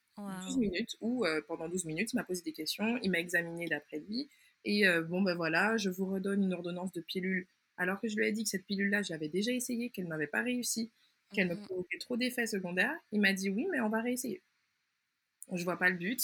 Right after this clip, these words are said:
Speaker 1: tu m'expliques pas pourquoi, heu, tu
Speaker 2: Mmh
Speaker 1: m'expliques pas
Speaker 2: mh.
Speaker 1: en quoi ça va changer, tu, tu me dis pas où tu veux aller, mais tu me prescris pour prescrire.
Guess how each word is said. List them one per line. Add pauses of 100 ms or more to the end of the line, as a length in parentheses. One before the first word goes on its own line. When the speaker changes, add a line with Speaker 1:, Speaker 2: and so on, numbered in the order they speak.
(120)
Speaker 1:
tu
m'expliques
pas
pourquoi,
heu,
tu
Speaker 2:
Mmh
Speaker 1:
m'expliques
pas
Speaker 2:
mh.
Speaker 1:
en
quoi
ça
va
changer,
tu,
tu
me
dis
pas
où
tu
veux
aller, (260)
mais
tu
me
prescris
pour
prescrire.